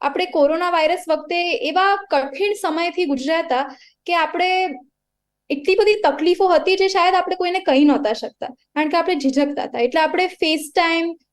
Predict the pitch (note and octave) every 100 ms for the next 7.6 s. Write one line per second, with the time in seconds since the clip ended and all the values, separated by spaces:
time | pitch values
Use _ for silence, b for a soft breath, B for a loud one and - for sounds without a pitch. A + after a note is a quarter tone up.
0 | - C#4 C#4+ F4 F4 E4+ D4+ D4 D4+ C#4
1 | D4+ F4+ F4+ F4+ D4+ D4+ C#4 C#4 C#4+ F#4
2 | F4+ E4+ C#4 C4+ D4 D4+ D4+ B - C4
3 | C#4+ C#4 C4+ C#4 C4+ C4+ C4 A3+ B3 A#3
4 | A#3 A3+ A#3 A#3+ - b b b _ -
5 | E4 F#4+ D#4 F4 F#4 G4+ F#4+ E4 F4 F4+
6 | F4+ F4+ F#4 F#4 F#4 C4+ C4+ E4 F4+ -
7 | F4+ F4+ E4 C4 -